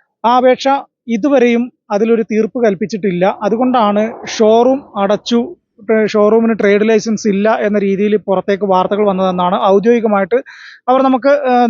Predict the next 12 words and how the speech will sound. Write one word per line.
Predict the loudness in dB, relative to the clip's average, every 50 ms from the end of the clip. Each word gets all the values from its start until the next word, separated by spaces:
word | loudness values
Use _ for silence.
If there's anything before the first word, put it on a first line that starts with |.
| 0 0
അടുത്ത | 0 0 0 0 0
ദിവസം | 0 0 0 0 0 0
ബൈറ്റ് | 0 0 0 0 0
തരാമെന്ന് | 0 0 0 0 0 0
പറഞ്ഞ് | -2 -2 -4 -2 -2 0
അനൗദ്യോഗികമായിട്ട് | 0 0 0 0 0 0 0 0 0 2 2
അവർ | 0 0 2 0
പറഞ്ഞായിരുന്നു. | 0 0 0 -2 -2 -4 -8 -14 _ -20 -20 -18 _ -6
ഇപ്പൊ | 0 2 2
ഈ | 4 4 4
വാഹനം, | 2 2 2 0 -2 -4 -6 -12 _ _ _ _ _ _ _ _ _ _ _ _ -4
ഏഹ്, | -4 -2 -2 -2 -4 -4